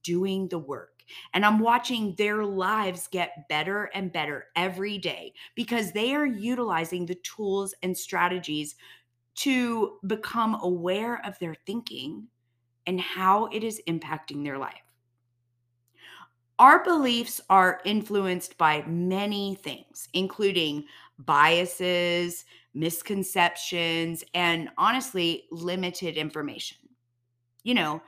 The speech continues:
making up a story in your head without having all the facts. Yes, I know we all do this regularly. So what you have to do is learn to question your thoughts. Because again,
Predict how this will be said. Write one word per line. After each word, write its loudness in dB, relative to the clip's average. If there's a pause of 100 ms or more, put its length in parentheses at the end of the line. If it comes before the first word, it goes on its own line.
(160)
making -2
up -2
a -4
story -2
in -2
your -4
head -2
without -2
having -2
all 2
the -8
facts. 2 (640)
Yes, -16 (100)
I -4
know -4
we -6
all 4
do -4
this -2 (360)
regularly. -2 (260)
So 0
what 2
you 6
have -4
to -6
do -2
is -2
learn -2 (200)
to -8
question -2
your -2
thoughts. -14 (1120)
Because -8
again, -4